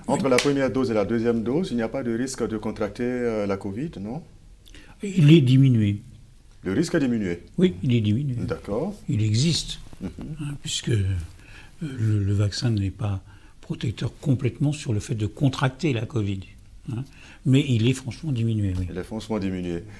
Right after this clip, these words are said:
Speaker 1: D'accord. Alors, l'autre question, euh, vous êtes, euh, les donateurs, mais vous, au niveau donc des chercheurs, est-ce qu'il y a, euh, des efforts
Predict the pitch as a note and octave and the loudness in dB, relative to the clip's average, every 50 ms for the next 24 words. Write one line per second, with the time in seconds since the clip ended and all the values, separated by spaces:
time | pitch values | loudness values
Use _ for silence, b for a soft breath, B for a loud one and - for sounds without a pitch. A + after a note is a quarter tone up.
0 | B B B B - B2 B2+ B2 C#3 G#2+ G2 A2+ B2+ B2 A2+ A#2+ D3 D#3+ D#3 C#3+ | B B B B 0 0 0 2 2 2 2 4 2 2 2 2 2 0 2 2
1 | C#3+ C3 - G#2+ G2+ - - - C3+ B2+ B2+ B2 A#2 B B B B B B G2+ | 0 2 2 0 -2 -2 -2 -2 0 2 2 2 0 B B B B B B -6
2 | G#2+ A#2 A#2 A2+ A2+ A2 G#2+ G#2+ G#2+ G#2+ G#2 G2+ F#2+ G2 A2+ B2+ A#2 A2 A#2 B2+ | -4 -2 0 0 2 2 2 2 2 2 2 0 -2 -4 -4 -4 -2 0 0 0
3 | B2 - - A2+ G#2+ G#2 G#2 G#2 G2 G2 G2 F#2+ G2+ G2 F#2+ F#2 F#2 - - A#2+ | 0 0 -2 -2 0 0 0 0 2 2 2 2 0 0 -2 -2 -4 -4 -4 -2
4 | C#3+ F#2+ G#3+ A#3 A#3+ G#3+ D#3+ G#2 G#2 F#2+ - - - - G#2+ G2+ B2 E3+ E3+ C#3+ | -2 -2 -2 -4 -6 -6 -4 -2 -2 -2 -2 -4 -4 -6 -6 -6 -4 -4 -2 0
5 | C3 C3 C#3 C3+ D#3 D3+ C#3+ - C3 A2+ - A#2 G#2+ F#2 G#2 G#2+ G#2 G#2 G2+ G2 | 0 0 0 0 -2 -2 0 -2 -4 -2 -2 -4 -2 0 0 0 2 2 0 -2
6 | G2 - - A2+ G#2+ G2+ - - - B2+ B2 A#2+ A2+ G#2 G2+ F#2 B B B B | -2 -2 -2 -4 -4 -4 -6 -6 -2 2 4 4 4 4 2 0 B B B B
7 | B B B - G#2 - - - A3 - - - G3+ F#3+ E3+ D#3 C#3+ D3 D3+ D3+ | B B B -2 -2 -2 -2 -4 -4 -4 -4 -4 -2 -2 0 0 0 2 0 0
8 | D#3+ - - - G2+ G#2+ G#2+ G#2+ G#2+ G#2+ G#2 F#2+ G#2 A2 G2+ G#2+ A#2+ A#2 - - | -2 -4 -4 -2 0 2 4 4 4 2 2 2 2 2 2 2 0 -2 -4 -4
9 | D3 C3+ B2 A2 F#2+ E2+ D#2+ - - | -2 0 0 0 0 0 -2 -6 -10